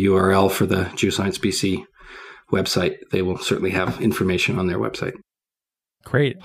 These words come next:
Speaker 2: I'll, I'll poke around too and see if there's anything I can find. That, that sounds good though. I would like to hear more about this in general. It's, uh, I don't know if you can hear me giggling over there, but I'm, I'm stimulated <laughs> by all the ideas that are coming off of this.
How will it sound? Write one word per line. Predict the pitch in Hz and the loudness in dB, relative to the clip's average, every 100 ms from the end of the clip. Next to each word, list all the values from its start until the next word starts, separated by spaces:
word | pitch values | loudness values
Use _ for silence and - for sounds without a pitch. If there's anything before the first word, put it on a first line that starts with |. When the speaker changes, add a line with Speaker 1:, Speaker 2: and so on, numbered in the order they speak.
| - | -8
Speaker 2:
I'll, | 120 | -6
I'll | 135 156 | -2 0
poke | - 160 | 2 4
around | 135 120 110 | 6 6 4
too | - 123 | 4 6
and | 117 | 6
see | 123 | 4
if | 117 | 2
there's | 117 | 4
anything | 117 113 | 2 2
I | 107 | 0
can | 107 | -2
find. | - 113 104 107 | 0 0 2 0
That, | 107 127 - - | 0 -2 -6 -4
that | 131 | 0
sounds | 139 127 | 4 4
good | 107 123 | 4 4
though. | 117 | 4
I | 143 | 6
would | 185 220 | 4 4
like | 240 220 | 2 2
to | 190 | 4
hear | 196 | 4
more | 170 170 170 | 6 6 6
about | 131 135 - | 4 2 0
this | 123 120 - | -2 -2 -2
in | 135 | 0
general. | 117 131 110 110 113 - - - _ 123 | 2 2 2 -2 -6 -10 -20 -20 _ -6
It's, | 120 - - | -6 -6 -4
uh, | 120 117 113 113 113 123 | 0 0 0 -2 -6 -2
I | |
don't | 123 | 2
know | 139 | 2
if | |
you | 117 | 4
can | 127 | 4
hear | 131 | 4
me | 123 | 4
giggling | 101 120 120 110 | 4 4 4 4
over | 107 104 107 | 2 2 2
there, | 107 107 | 2 2
but | 107 | 0
I'm, | 110 107 | 0 0
I'm | 117 123 - - | 0 -2 -4 -12
stimulated | - - 165 151 123 120 117 - - | -12 2 4 6 6 6 4 2 -6
<laughs> | - | 2
by | 135 | 4
all | 131 131 | 6 4
the | 127 | 4
ideas | 113 107 131 117 | 2 2 2 2
that | 117 | 0
are | 107 | 2
coming | 127 117 | 0 0
off | 113 127 113 | 0 -2 -4
of | 98 | -4
this. | 104 104 | -4 -4